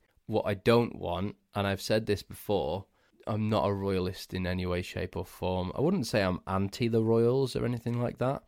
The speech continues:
but I do begrudge my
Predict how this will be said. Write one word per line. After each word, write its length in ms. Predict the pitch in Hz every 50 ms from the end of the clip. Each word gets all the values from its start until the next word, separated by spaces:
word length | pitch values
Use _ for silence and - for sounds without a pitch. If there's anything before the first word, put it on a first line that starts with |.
| _ _
but 80 | - 107
I 140 | 95 110 113
do 200 | 110 123 123 120
begrudge 800 | 113 - 113 - - 110 113 104 87 85 90 98 - - - - _ _ _ _ _ _ _ _ _ _ _ _ _ _ _ _ _ _ _ -
my 680 | 101 95 98 101 101 101 98 95 95 95 95 98 -